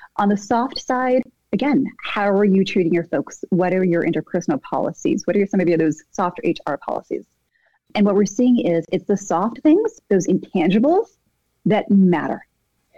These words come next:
The hard things, compensation, flexibility, that's really not what's driving folks to think about staying. And so if you're, you know, a manager, a leader in a workplace, and you're going, "Gosh, how do I really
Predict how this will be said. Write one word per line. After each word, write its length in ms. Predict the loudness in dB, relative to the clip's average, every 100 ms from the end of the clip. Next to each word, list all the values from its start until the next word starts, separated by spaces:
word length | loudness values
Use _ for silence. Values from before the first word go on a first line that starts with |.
| _ _
The 100 | -6
hard 400 | -6 -4 0 2
things, 260 | 2 -2 -6 -10 _ _ _ _
compensation, 680 | -10 -6 -6 0 2 2 -2
flexibility, 880 | -4 -6 -4 0 4 4 4 2 -2 _ _ -10
that's 340 | -6 -6 _ 2
really 260 | 4 6
not 220 | 4 2 2
what's 180 | 0 0
driving 300 | 0 2 0
folks 280 | 0 -4
to 100 | -8
think 200 | -4 -2
about 300 | -2 -4 -8
staying. 400 | -8 -4 -2 -2 -6 -14 -20 -18 -2
And 180 | 0 2
so 220 | 4 4
if 200 | 2 2
you're, 440 | 2 2 2 0 -2
you 100 | -4
know, 120 | -4 0
a 60 |
manager, 440 | 0 0 0 0 0
a 60 | 0
leader 240 | 0 0
in 80 | 0
a 40 |
workplace, 540 | 0 -4 -2 -2 -2 -2
and 120 | -2
you're 80 | 0
going, 280 | 0 0
"Gosh, 360 | 0 -2 -4 -6
how 180 | -4 0
do 140 | 2
I 340 | 2 2 0 -2 _ _ _ _
really 300 | -2 0 -2